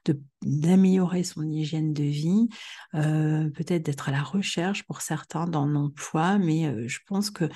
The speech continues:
euh, si vous cherchez un emploi, le, le, la rétrogradation de Jupiter soit va vous ramener vers un ancien emploi ou, euh, vous permettre peut-être de, de prolonger, par exemple, en C D D,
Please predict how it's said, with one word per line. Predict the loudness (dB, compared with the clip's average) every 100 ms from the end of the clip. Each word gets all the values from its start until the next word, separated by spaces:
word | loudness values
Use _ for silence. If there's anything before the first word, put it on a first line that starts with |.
| -10 -16 -12 -4
euh, | -2 -2 -2
si | -4 -2
vous | 0 0
cherchez | 0 0 -2
un | -2
emploi, | -4 -2 0
le, | 2 2 2
le, | 0 0 0
la | 0 0
rétrogradation | 0 0 -2 -2 -6
de |
Jupiter | -8 -14 -8 -2 -2
soit | -4 0 0
va | 4 2
vous | 2
ramener | 0 2 4 2
vers | 2 0
un | 0
ancien | 0 -2 -4 -4
emploi | -4 -4 -2 0 0 -2 _ -20 -20 -8
ou, | -2 2 2
euh, | 2 -2
vous | -4 -4
permettre | 0 0 2 0 -4
peut-être | -10 -6 -6 -8 -10
de, | -6 -6 -8 -12
de | -8 -8
prolonger, | -6 0 2 4 2 2
par | 2 0
exemple, | 0 -2 -4 -2
en | 0
C | 0 0
D | 0 2
D, | 2 0